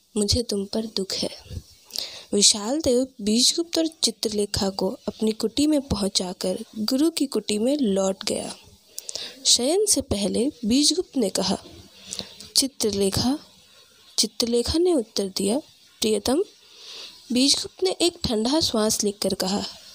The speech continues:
"हृदय पर एक प्रकार का भार सा मालूम होता है। ऐसा प्रतीत हो रहा है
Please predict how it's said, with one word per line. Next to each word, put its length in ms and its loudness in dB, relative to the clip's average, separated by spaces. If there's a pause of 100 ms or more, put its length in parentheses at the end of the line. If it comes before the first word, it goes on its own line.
(260)
"हृदय 300 2
पर 240 0 (140)
एक 160 2 (120)
प्रकार 500 -2
का 180 0 (100)
भार 420 0
सा 180 2
मालूम 460 -2
होता 320 -4
है। 280 -4 (800)
ऐसा 300 2
प्रतीत 520 0
हो 160 0
रहा 240 0
है 460 -2